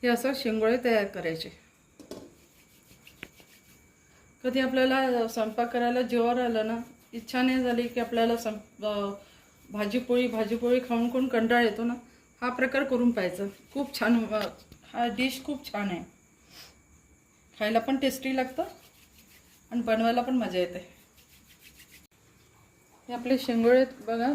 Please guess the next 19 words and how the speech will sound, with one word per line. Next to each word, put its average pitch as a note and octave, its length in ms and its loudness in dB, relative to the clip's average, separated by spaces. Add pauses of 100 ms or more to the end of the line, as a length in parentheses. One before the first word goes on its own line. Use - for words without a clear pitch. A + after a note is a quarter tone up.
तयार A3 260 2
करून A3+ 280 -4
ठेवलेले A3 360 2
आहे A3 200 2
मी B3 140 2 (560)
आणि A3+ 80 -6
काही A3+ 280 4
गोल A#3 260 6
आकाराचे G3+ 460 2
करून G#3 280 -6
ठेवलेले E3+ 380 -2
आहे. E3+ 140 -10 (500)
पण A3+ 120 4
याच्यात A3+ 340 2 (760)
आणि G#3+ 140 -4
हे G#3+ 200 -4 (440)
फोडणीमध्ये A#3 600 -4
पण A#3+ 200 -4
बघा, A3+ 280 -4